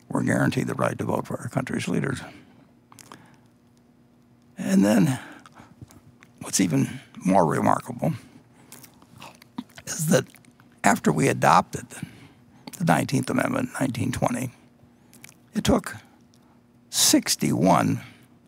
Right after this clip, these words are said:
more years until a woman was allowed to join those eight males on the Supreme Court. I grew up thinking that the Supreme Court, you know, must have been <laughs> said it had to be nine men.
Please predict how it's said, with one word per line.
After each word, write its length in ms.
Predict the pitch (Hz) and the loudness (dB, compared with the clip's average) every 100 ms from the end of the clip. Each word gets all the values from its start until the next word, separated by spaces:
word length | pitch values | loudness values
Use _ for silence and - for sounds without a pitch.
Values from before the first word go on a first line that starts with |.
| - - | -20 -4
more 300 | 170 - 202 | 2 4 4
years 480 | - 52 - 156 - - _ _ _ _ _ _ - - - _ _ _ _ _ - | 2 0 -2 -4 -8 -14 _ _ _ _ _ _ -20 -20 -20 _ _ _ _ _ 0
until 360 | 196 143 - | 2 4 2
a 40 | - | 2
woman 380 | 165 - - - | 2 2 2 0
was 120 | 123 | -2
allowed 320 | - - 147 | 0 0 0
to 60 | - | -2
join 300 | - - 139 | -4 -2 -2
those 160 | - | -2
eight 180 | - - | -2 -2
males 400 | - - - 120 | -2 -2 -2 -2
on 140 | - | -4
the 60 | - | -4
Supreme 420 | 123 123 - 143 | -6 -4 -4 -4
Court. 300 | - 196 - - - _ - - - - - - - - - - _ _ - _ _ _ - - _ _ _ _ | -2 -2 -2 -6 -20 _ -20 -20 -20 -20 -20 -20 -20 -20 -20 -20 _ _ -20 _ _ _ -20 -20 _ _ _ _
I 120 | - 208 | -2 0
grew 240 | 175 175 | 2 4
up 140 | 87 | 2
thinking 340 | - 123 113 123 | 0 -4 0 -2
that 100 | 135 | -2
the 60 | - | -4
Supreme 380 | - 131 143 | -4 0 0
Court, 280 | - 175 220 - - _ - - _ _ _ _ _ - | 2 2 2 -2 -20 _ -20 -20 _ _ _ _ _ -2
you 80 | |
know, 180 | - - - | 0 -2 -4
must 180 | - - | -4 -4
have 60 | |
been 100 | - | -2
<laughs> 640 | - - - 165 - - | 2 2 0 -2 2 2
said 240 | - - - | 2 2 2
it 40 | |
had 120 | 143 | 0
to 60 | 135 | 0
be 100 | 123 | 0
nine 320 | 123 113 - | 2 2 2
men. 300 | 180 208 107 | 4 4 0